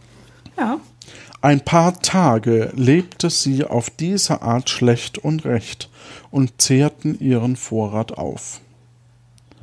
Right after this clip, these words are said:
Speaker 2: Da sprach der Mann: „Frau, so geht's fein nicht länger, dass wir hier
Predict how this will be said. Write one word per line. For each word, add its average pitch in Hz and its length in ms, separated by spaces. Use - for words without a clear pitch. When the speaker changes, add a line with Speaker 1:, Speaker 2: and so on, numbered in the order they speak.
Speaker 2:
Da 165 280
sprach 123 580
der 131 140
Mann: 110 420
„Frau, 127 640
so 131 180
geht's 131 340
fein 143 300
nicht 123 180
länger, 117 500
dass 127 300
wir 135 100
hier 127 320